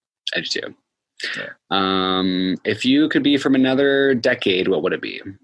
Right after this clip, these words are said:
Speaker 2: Oh, I almost said the seventies, but, uh, another, de-,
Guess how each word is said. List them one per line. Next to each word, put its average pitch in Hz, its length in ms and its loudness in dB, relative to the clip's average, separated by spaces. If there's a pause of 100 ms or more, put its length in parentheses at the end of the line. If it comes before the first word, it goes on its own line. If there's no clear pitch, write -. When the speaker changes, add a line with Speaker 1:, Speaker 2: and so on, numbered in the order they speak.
(600)
Speaker 2:
Oh, 160 460 0 (300)
I 131 80 0
almost 170 340 2
said 160 220 2
the 131 80 0 (100)
seventies, 139 540 0
but, 117 400 0
uh, 117 640 2 (540)
another, 135 280 2
de-, 127 220 -6